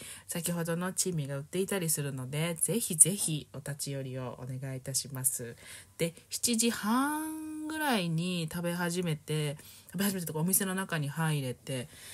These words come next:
なんだかんだ一時間以上、<laughs> 居座ってしまいました。本当に申し訳ない。で、雨は未だに降っています。ちょっと降って、ちょっとっていうかね、降ってましたね。でもいいんです。このビニール傘あるから、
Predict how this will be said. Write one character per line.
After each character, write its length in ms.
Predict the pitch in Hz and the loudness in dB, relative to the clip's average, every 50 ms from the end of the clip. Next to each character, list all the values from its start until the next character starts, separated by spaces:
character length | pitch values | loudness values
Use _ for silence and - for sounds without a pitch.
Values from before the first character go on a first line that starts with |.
| - - - - - | -16 -16 -14 -8 -4
な 120 | 185 190 | -2 -2
ん 60 | 196 | 0
だ 80 | 196 196 | 0 -2
か 160 | - - 208 | -2 -2 -2
ん 20 | 190 | 0
だ 80 | 156 | 0
一 240 | 139 151 - 180 185 | 0 2 4 4 4
時 120 | 170 170 | 4 2
間 720 | 160 - - 180 180 175 175 175 170 170 165 165 160 156 - - - | 2 0 0 2 2 2 0 0 0 0 0 0 0 -2 -2 0 0
以 160 | 208 196 185 | 2 6 6
上、 280 | 156 156 135 120 - - - - - - - - 719 - 1077 - 831 831 - 403 - - - - | 6 6 6 4 2 2 0 0 0 -2 -2 -2 -2 -2 -2 -2 0 2 2 2 2 2 -2 -2
<laughs> 920 | - - - - - - - - - - - - - - _ - - - | -2 -6 -8 -8 -8 -8 -6 -4 -4 -4 -4 -6 -10 -14 _ -20 -18 -6
居 80 | - 175 | 4 8
座 260 | - - 220 214 220 | 10 10 10 10 6
っ 60 | 220 | 4
て 140 | - - 165 | 2 4 4
し 140 | 151 - 143 | 4 4 4
ま 140 | 147 143 143 | 2 0 0
い 40 | 143 | 0
ま 160 | 143 147 151 | 0 0 0
し 60 | - | -2
た。 300 | - - - 113 - - 151 175 | -2 -4 -6 -6 -6 -8 -6 -4
本 180 | 185 202 208 | -2 -2 -2
当 160 | - - 202 | 0 0 0
に 140 | 196 190 190 | 2 2 0
申 200 | 185 185 185 185 | 0 0 0 0
し 80 | 180 185 | -2 -2
訳 200 | 175 - 175 170 | -2 -2 -2 -2
な 120 | 170 160 | 0 -2
い。 60 | 151 | 0
で、 80 | 156 156 | 0 0
雨 200 | 165 175 160 151 | 0 2 2 2
は 140 | 170 196 180 | 2 0 0
未 260 | 151 147 143 151 180 | 0 2 2 2 2
だ 120 | 190 202 | 2 0
に 120 | 196 185 170 | 0 0 -2
降 120 | - 170 | -4 -6
っ 20 | 156 | -8
て 160 | - - 214 | -8 -10 -12
い 60 | 214 | -12
ま 120 | - - | -10 -4
す。 200 | - - - - - - - - - - - - - - - - - - - - | -4 -2 -2 -4 -8 -12 -16 -16 -16 -16 -20 -20 -20 -20 -20 -20 -20 -20 -6 -2
ち 80 | - 190 | -2 -2
ょ 20 | |
っ 40 | 180 - | -2 -2
と 100 | - 147 | -6 -6
降 140 | - - 160 | -2 -2 -2
っ 20 | |
て、 300 | 156 - - - - - - 147 - | -2 -4 -8 -10 -10 -10 -8 -4 0
ち 80 | - 185 | 0 0
ょ 20 | |
っ 40 | 185 | 0
と 120 | - 165 | 0 -4
っ 20 | 156 | -6
て 120 | - 113 | -6 -8
い 20 | |
う 40 | - | -10
か 80 | - 117 | -8 -8
ね、 260 | 123 143 151 160 170 - - | -6 -6 -6 -6 -8 -8 -8
降 60 | 175 160 | -8 -6
っ 20 | |
て 140 | - 147 120 | -4 -6 -6
ま 120 | 117 113 | -6 -8
し 60 | 123 | -8
た 140 | - - 123 127 | -8 -8 -8 -6
ね。 180 | 131 135 151 - - - - - - - - - | -6 -6 -8 -10 -14 -20 -20 -18 -20 -20 -4 2
で 80 | 262 254 | 4 6
も 80 | 247 | 6
い 60 | 262 | 6
い 40 | 277 | 8
ん 40 | 285 | 8
で 80 | 262 226 | 10 10
す。 280 | - - 151 127 - - - - - - - | 10 8 8 4 -2 -6 -14 -20 -20 -20 -6
こ 120 | - 170 165 | -2 0 2
の 140 | 165 160 | 2 4
ビ 100 | 156 175 | 4 4
ニ 140 | 180 196 202 | 6 6 6
ー 40 | 208 | 6
ル 60 | 202 | 6
傘 300 | 202 202 196 - 180 151 | 6 4 4 4 6 4
あ 40 | 147 | 4
る 80 | 151 156 | 2 0
か 140 | - - | -2 -4
ら、 200 | - - - - | -4 -4 -6 -8